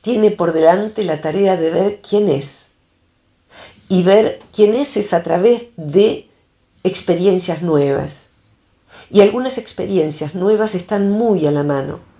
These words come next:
muy a la mano. A veces es algo muy sencillo.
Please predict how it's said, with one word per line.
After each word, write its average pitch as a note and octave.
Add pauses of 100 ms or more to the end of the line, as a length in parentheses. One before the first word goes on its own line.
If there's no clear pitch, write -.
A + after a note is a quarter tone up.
(220)
muy G#3
a D3+
la C#3+
mano. C#3 (340)
A -
veces A#3+
es -
algo A#3 (240)
muy C#4+
sencillo. F3